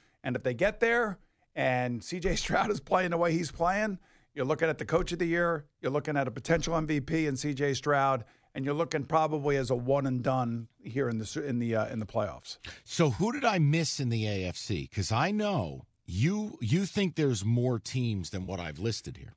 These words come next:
Speaker 1: I got fourteen teams, uh, in the A F C that are all right now presently within the playoff hunt. You actually have five teams that have three losses. You have six teams that have five losses. That's how close these things are,
Speaker 2: Mm-hmm.
Speaker 1: and they can change from week to week.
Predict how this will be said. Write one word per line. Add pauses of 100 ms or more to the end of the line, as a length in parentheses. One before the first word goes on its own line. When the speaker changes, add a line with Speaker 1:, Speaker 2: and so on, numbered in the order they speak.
Speaker 1:
I
got
fourteen
teams, (380)
uh,
in
the
A
F
C
that
are
all
right
now
presently (420)
within
the
playoff
hunt.
You
actually
have
five
teams
that
have
three
losses.
You
have
six
teams
that
have
five
losses.
That's
how
close
these
things
are,
Speaker 2:
Mm-hmm.
Speaker 1:
and
they
can
change
from
week
to
week.